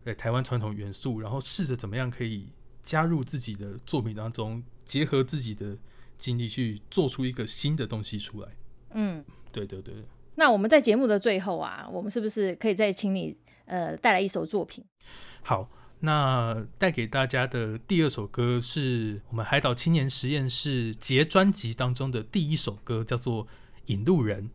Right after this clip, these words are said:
Speaker 1: 刚才说这张专辑有一个跟老国二的发展跟其-，我们青年的成长的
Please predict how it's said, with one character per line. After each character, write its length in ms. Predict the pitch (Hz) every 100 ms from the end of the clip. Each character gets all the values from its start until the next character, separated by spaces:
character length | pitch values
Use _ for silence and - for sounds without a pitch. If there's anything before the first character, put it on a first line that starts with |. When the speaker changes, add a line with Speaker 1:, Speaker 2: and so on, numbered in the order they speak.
| -
Speaker 1:
刚 140 | 180
才 140 | 196 143
说 340 | 151 139 143
这 220 | 139 -
张 140 | 151 147
专 160 | 151
辑 240 | 147 123 113
有 120 | 104
一 80 | 117
个 380 | 120 117 113 107 - - - -
跟 180 | 139
老 160 | 139 117
国 220 | 120 139
二 80 | 156
的 80 | 123
发 260 | 123 123
展 240 | 123 113 98
跟 380 | - 117 117 123 - - - - -
其-， 160 | -
我 40 | 123
们 160 | 104
青 260 | 113 - 160
年 160 | 143 107
的 140 | 113
成 260 | - 117 123
长 320 | 120 98 98
的 220 | 110 104